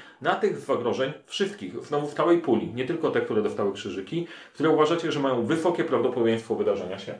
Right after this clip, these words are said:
No i cały zespół generuje ci te kropki.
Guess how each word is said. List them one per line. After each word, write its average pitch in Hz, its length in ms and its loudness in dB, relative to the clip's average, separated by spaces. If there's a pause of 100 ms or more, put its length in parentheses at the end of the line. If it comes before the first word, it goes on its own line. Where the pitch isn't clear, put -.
(400)
No 247 100 0
i 233 100 0
cały 175 260 6
zespół 139 540 2 (160)
generuje 131 460 4
ci - 120 -6
te 104 340 2 (840)
kropki. - 420 -6